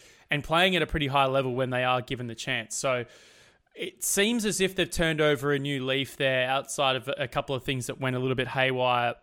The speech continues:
Uh, probably completely unrelated, but there was another, uh, huge kind of anti-corruption unit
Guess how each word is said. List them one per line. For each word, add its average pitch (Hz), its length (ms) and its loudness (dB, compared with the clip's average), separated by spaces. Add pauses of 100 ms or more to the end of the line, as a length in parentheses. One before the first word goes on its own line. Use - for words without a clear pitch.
(160)
Uh, 127 720 2 (300)
probably 160 400 4
completely 147 540 0
unrelated, 135 540 2
but 135 140 -2
there 120 140 -2
was 123 240 -2
another, 127 580 -2 (480)
uh, 123 240 2
huge 135 640 -6
kind 127 300 -2
of - 320 -10 (160)
anti-corruption 135 840 -2
unit 139 300 -2